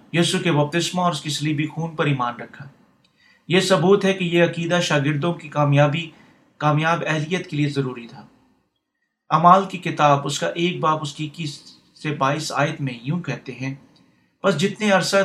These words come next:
تک خداوند یسوع ہمارے ساتھ آتا جاتا رہا،"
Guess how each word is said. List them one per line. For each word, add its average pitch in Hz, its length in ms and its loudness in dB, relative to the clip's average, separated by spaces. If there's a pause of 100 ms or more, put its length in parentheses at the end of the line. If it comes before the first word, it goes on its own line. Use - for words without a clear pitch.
تک 175 140 4 (480)
خداوند 156 540 0
یسوع 156 380 -4 (420)
ہمارے 165 360 2
ساتھ 151 540 0
آتا 147 340 2
جاتا 139 380 0
رہا،" 139 300 0